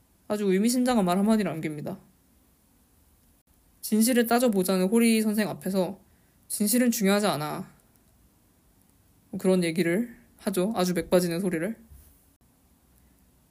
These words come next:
제가 일 부에 대해 말씀드릴 때, 어, 굉장히 중요한 어느 사건에 대해서는 언급을 하지 않았습니다. 그리고 이 부에서도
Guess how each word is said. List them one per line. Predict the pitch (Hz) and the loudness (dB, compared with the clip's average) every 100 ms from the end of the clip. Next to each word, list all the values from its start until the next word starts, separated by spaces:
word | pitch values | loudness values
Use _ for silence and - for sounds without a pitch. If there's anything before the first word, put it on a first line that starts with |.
| _ _ _ | _ _ _
제가 | - 208 196 | -8 -4 -2
일 | 240 277 | 0 0
부에 | 294 285 262 | 0 2 2
대해 | 214 214 | 2 0
말씀드릴 | 175 - 185 180 160 185 | -2 -2 -4 -4 -6 -4
때, | 220 254 269 - _ _ _ _ _ _ _ _ - | -2 -2 -6 -16 _ _ _ _ _ _ _ _ -10
어, | 190 185 185 180 180 _ _ _ _ _ _ _ _ _ _ _ _ _ _ _ _ _ _ | -4 -2 0 -2 -4 _ _ _ _ _ _ _ _ _ _ _ _ _ _ _ _ _ _
굉장히 | - 208 220 208 | -6 -2 0 0
중요한 | - 220 247 233 | 0 4 4 4
어느 | 175 185 | 2 2
사건에 | 226 226 214 | 2 2 2
대해서는 | 185 175 180 170 165 147 202 _ - | 2 0 0 -2 -4 -6 -12 _ -4
언급을 | 180 185 180 196 | 0 2 4 2
하지 | 202 202 190 175 - _ | 2 2 2 0 -8 _
않았습니다. | 170 180 - 165 - 202 - _ _ _ _ _ _ _ _ _ _ _ | -2 0 0 -2 -8 -10 -14 _ _ _ _ _ _ _ _ _ _ _
그리고 | 196 196 | -6 -2
이 | 190 | 0
부에서도 | 208 214 208 196 240 311 | 4 4 4 0 0 0